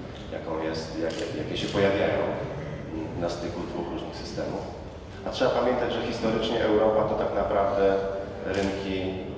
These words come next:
państwowe, rynki zamknięte, oddzielone, stosunkowo od niedawna wykorzystujące, e, połączenia transgraniczne w celach zwiększania płynności rynku krajowego.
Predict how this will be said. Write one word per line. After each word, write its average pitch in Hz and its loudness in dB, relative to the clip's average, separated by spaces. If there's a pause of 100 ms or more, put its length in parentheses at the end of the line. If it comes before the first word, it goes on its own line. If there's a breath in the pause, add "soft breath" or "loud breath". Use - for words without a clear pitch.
(100)
państwowe, 92 0 (300)
rynki - -4
zamknięte, 101 0
oddzielone, 92 0 (680)
stosunkowo 95 0
od 82 0
niedawna 85 2 (320)
wykorzystujące, 85 -2
e, - -4
połączenia 82 -2
transgraniczne 80 -2 (1080)
w - -10
celach - -2 (800)
zwiększania 90 0 (260)
płynności 85 -2
rynku - -6
krajowego. - -4